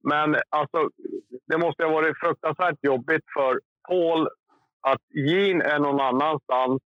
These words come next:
och Paul gör sitt och Gene gör sitt och så ska man försöka sammanlänka alltihop då när allting är klart. Så jag tror att där kommer ju då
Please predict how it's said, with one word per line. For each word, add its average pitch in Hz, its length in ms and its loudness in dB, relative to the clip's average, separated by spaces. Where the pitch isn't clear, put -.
och 120 100 -8
Paul 147 360 2
gör 123 140 2
sitt 226 320 0
och 151 160 2
Gene 160 440 2
gör 135 120 2
sitt 160 340 -2
och 135 120 0
så 151 160 -2
ska - 120 -6
man 139 160 0
försöka 131 640 0
sammanlänka 143 840 0
alltihop 131 500 0
då 131 100 0
när 127 100 2
allting 127 360 0
är 127 80 0
klart. 170 360 0
Så 156 120 0
jag 156 120 -6
tror 165 240 2
att 151 80 -2
där 170 320 0
kommer 151 280 0
ju 143 60 0
då 135 220 2